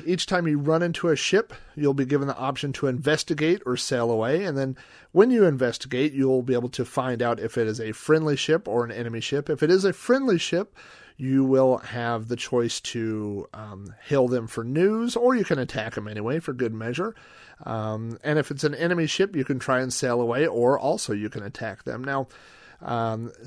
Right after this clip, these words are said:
when you're fighting on the open seas, the first thing you'll do is you'll wanna fire your cannons, and, uh, you shoot out the side of your ship, so you have to kinda line up sideways against the other ship,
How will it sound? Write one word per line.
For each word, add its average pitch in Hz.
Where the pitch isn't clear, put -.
when 147
you're 165
fighting 247
on 214
the 190
open 151
seas, 113
the 127
first 202
thing 160
you'll 151
do 127
is 113
you'll 131
wanna 135
fire 120
your 117
cannons, 110
and, 110
uh, 104
you 123
shoot 160
out 131
the 123
side 131
of 127
your 120
ship, 131
so -
you 117
have 123
to -
kinda 117
line 113
up 110
sideways 113
against 110
the 117
other 95
ship, -